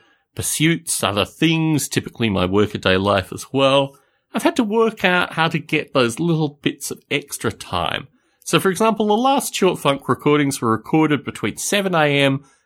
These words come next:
and eight A M and were done in such a way where it would have just been dead time. It would have been perhaps talking to my wife, perhaps reading, perhaps sleeping in a little bit.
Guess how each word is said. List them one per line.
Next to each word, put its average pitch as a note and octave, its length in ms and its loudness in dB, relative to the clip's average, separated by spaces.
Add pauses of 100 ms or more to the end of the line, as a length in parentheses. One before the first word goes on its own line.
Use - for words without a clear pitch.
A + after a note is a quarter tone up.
(160)
and F#2+ 260 -6
eight C#3+ 280 2
A B2 280 2
M A#2 260 -2 (360)
and E3 100 -2
were F#3 180 0 (300)
done C4+ 300 2
in G3 140 0
such - 340 0
a F#3 60 4
way C#3 720 0 (320)
where E3+ 800 0
it - 180 -4
would D#4+ 140 -2
have A3 120 -4
just G#3 300 -2
been D3+ 360 -2 (220)
dead B2+ 300 -2
time. - 460 -4
It - 100 -2
would A#2 140 2
have G#2 100 -4
been G2+ 380 0 (260)
perhaps - 160 -10
talking F#2+ 300 -2
to F2+ 60 -8
my F2+ 120 2
wife, E3+ 580 0
perhaps - 380 -8
reading, D3+ 560 0
perhaps - 360 -6
sleeping F#2 480 -2
in C#3 200 2
a C3+ 40 2
little B2+ 280 0
bit. A#2+ 460 -2